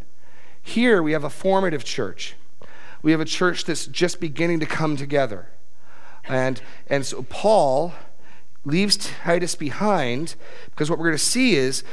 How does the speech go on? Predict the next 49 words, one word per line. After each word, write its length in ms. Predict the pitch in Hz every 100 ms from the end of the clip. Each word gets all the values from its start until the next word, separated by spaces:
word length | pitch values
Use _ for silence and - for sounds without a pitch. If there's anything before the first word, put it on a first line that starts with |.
| - -
the 60 |
most 220 | 156 147
pressing 420 | - 233 240 214 196
need 240 | 190 185
for 80 | 175
the 100 | 156
church 320 | - 175 165
at 80 | 135
Crete, 380 | - 123 131 - - - - - - - - - - - -
and 140 | 131 131
the 80 |
reason 460 | 131 175 180 185 180
why 420 | 147 151 156 147 - - -
Paul 220 | - 151
had 80 | 147
to 80 | 135
leave 240 | 143 147
Titus 300 | 135 143 135
behind 460 | - 127 139 135 127 - - -
was 280 | 151 139 -
a 100 | 131
lack 320 | 135 151 156
of 100 | 131
elders, 460 | 127 123 113 101 -
the 140 | 123
need 440 | 127 165 170 139
for 140 | 127 127
faithful 460 | - 147 143 139
elders 400 | 127 127 120 110
in 60 | 120
the 60 | 117
local 280 | 117 113
church. 480 | 104 - 95 - - - - - - - - - - - - - - - -
And 80 | 123
that 160 | 175
need 200 | 165 160
was 120 | 147 -
so 180 | 202
great 380 | 196 147 127 147 - - -
that 180 | 143 127
Paul 500 | 165 170 170 160 139
left 280 | 170 196 -
Titus 300 | 175 170 -
behind 360 | 156 147 143
to 80 | 135
set 360 | - - 175 -
things 360 | 165 147 127
in 80 | 131
order. 420 | 123 117 104 90